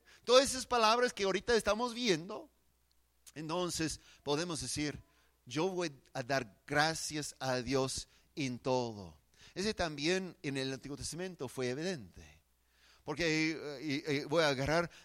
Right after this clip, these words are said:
el ejemplo del, del rey David. En un momento, el rey David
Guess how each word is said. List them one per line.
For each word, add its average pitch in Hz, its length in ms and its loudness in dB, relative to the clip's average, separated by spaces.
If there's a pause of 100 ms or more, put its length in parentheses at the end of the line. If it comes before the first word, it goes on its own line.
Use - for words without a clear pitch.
el 139 160 0
ejemplo 160 560 0
del, 127 440 -2
del 135 500 -4
rey 151 240 -2
David. 120 560 -4 (840)
En 202 220 4
un 277 100 -2
momento, 156 760 0
el 151 140 -2
rey 175 180 -2
David 165 440 0